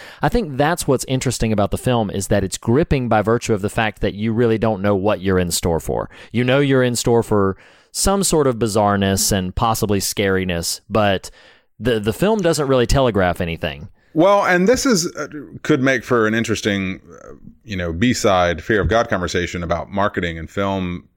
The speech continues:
Speaker 2: advertising. Like, there's something so great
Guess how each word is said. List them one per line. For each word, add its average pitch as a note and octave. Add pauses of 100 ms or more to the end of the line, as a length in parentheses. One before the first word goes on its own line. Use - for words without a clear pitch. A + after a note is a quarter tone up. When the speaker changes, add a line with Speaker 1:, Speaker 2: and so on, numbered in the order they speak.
(140)
Speaker 2:
advertising. F#2
Like, F2 (640)
there's C3
something D#3+
so A2
great F2+